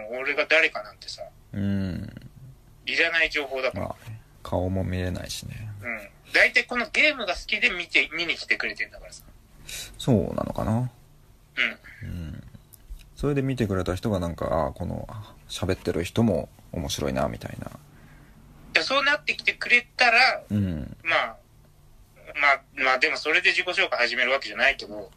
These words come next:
Speaker 2: うん。
Speaker 1: だからそういう、一応そういう風な考えのもと、
Speaker 2: うん。
Speaker 1: な、のわけよ。
Speaker 2: うん。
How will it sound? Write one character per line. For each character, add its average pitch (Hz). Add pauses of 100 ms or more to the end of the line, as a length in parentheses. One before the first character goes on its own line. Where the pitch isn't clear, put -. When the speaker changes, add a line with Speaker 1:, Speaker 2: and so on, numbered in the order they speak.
(140)
Speaker 2:
う 92
ん。 95 (560)
Speaker 1:
だ 147
か 123
ら 110 (100)
そ 156
う 151
い 143
う、 - (1120)
一 160
応 156
そ -
う 190 (220)
い 185
う 185
風 185
な 147 (640)
考 - (360)
え 110 (280)
の 135
も 147
と、 175 (400)
Speaker 2:
う 107
ん。 -
Speaker 1:
な、 113 (520)
の 139
わ 127
け -
よ。 - (640)
Speaker 2:
う 82
ん。 92